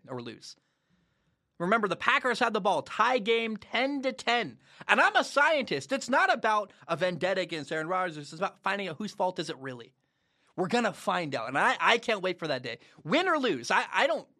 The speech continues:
I'm actually, if Aaron Rodgers wins another Super Bowl, it'd be awesome. Be like, "Okay, fair enough.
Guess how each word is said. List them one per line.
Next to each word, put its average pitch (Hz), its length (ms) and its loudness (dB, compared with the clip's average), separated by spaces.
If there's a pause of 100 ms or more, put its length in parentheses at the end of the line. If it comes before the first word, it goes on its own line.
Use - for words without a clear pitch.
(160)
I'm 220 160 2
actually, 262 300 -2
if 175 180 -2
Aaron 285 180 2
Rodgers 214 320 -2
wins 160 200 -4
another 156 260 -2
Super - 240 -4
Bowl, 170 100 -2
it'd 139 60 -4
be 139 100 -4
awesome. 127 260 -4
Be 123 40 -10
like, 139 180 -10
"Okay, 311 880 0 (440)
fair 240 420 2
enough. 190 480 -2